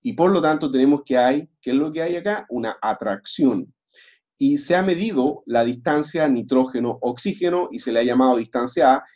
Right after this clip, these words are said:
y se ha medido la distancia de uno de los metil al oxígeno, formándose un triángulo acá de distancias,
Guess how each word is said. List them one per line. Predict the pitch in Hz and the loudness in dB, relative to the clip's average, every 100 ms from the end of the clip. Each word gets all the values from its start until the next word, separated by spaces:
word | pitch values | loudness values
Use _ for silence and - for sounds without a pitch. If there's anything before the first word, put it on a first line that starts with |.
| _ | _
y | - | -8
se | - | -2
ha | 151 | 2
medido | 147 147 170 | 4 4 2
la | 156 | 4
distancia | 143 131 151 151 160 139 | 2 2 0 -2 -2 -2
de | 123 | 0
uno | 151 170 | 0 0
de | 165 | -2
los | 160 | -4
metil | 160 139 147 143 | -4 0 2 4
al | 143 | 2
oxígeno, | 139 147 135 143 139 | -2 -4 -2 -2 -2
formándose | 107 117 127 131 135 | -4 -2 -2 -2 -2
un | 127 | -4
triángulo | 127 113 139 180 151 131 | -4 -2 -2 0 0 2
acá | 127 | 2
de | 123 | 2
distancias, | 120 123 - 110 - 139 143 | 0 -2 -2 -2 0 -2 -2